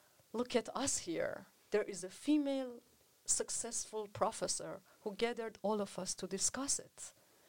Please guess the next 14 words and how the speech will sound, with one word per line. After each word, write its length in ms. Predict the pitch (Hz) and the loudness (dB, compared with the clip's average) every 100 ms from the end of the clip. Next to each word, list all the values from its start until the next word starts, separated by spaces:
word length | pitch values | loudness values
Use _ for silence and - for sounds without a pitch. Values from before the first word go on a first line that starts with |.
| - | -12
because 300 | - - 226 | -8 -2 2
she 200 | - - | 6 4
knows 320 | 226 247 277 - | 2 -2 -2 -2
the 120 | 269 | -2
story, 440 | - 320 330 190 | 0 2 4 4
right? 520 | 185 190 220 247 - - - - - - - | 4 2 2 -4 -8 -16 -20 -20 -20 -16 0
And 200 | 208 208 | 0 2
this 220 | 269 269 | 2 2
is 80 | 226 | 2
so 240 | - 240 247 | 2 2 0
precious. 680 | - 285 294 180 - - - - - - | 0 4 4 4 0 -2 -6 -20 -4 0
I 60 | |
hope 280 | 202 247 240 - | 2 4 2 0
this 360 | 196 - - | 0 2 2